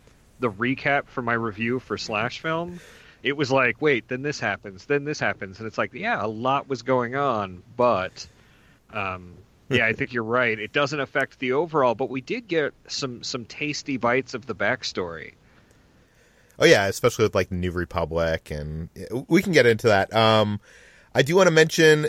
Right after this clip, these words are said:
Speaker 2: that this is a forty-two minute episode, and I want more like that. I know we've been <laughs> getting a lot of, like, thirty minute episodes. Uh, may-, maybe that gives, like, this, like, a story like this more time to breathe. I don't know. Um,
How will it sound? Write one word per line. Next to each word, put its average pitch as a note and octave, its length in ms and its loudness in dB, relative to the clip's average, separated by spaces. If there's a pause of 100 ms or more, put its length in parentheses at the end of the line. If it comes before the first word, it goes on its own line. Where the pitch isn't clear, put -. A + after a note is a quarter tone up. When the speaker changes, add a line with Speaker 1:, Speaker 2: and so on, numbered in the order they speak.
Speaker 2:
that C3 220 4
this C#3 200 0
is C#3+ 420 4
a A2+ 120 0
forty-two C#3+ 580 2
minute B2 240 4
episode, D#2+ 760 0
and F2+ 300 -2
I G#2+ 100 0
want B2+ 300 4
more A#2 420 6
like G#2+ 300 2
that. G2 380 4
I F#2+ 100 -2
know G#2+ 340 6
we've G2 240 -4
been A2 160 -2
<laughs> - 0 -
getting - 320 -12
a C3+ 60 0
lot A#2+ 180 -2
of, - 80 -20
like, - 160 -4
thirty A2 400 2
minute G#2 240 0
episodes. F2 720 -4 (340)
Uh, G2+ 220 4 (100)
may-, D3 360 0
maybe D#3+ 280 2
that C#3+ 260 4
gives, C#3+ 420 2
like, C3 180 4
this, - 320 0 (160)
like, A2+ 160 2
a G#2+ 60 -6
story G#2+ 260 4
like C3+ 160 2
this D3 220 0
more A2+ 120 4
time A2 280 2
to G2 60 2
breathe. G2+ 440 -4 (1300)
I G2 100 -2
don't G2 40 -2
know. - 340 -2
Um, A2 400 6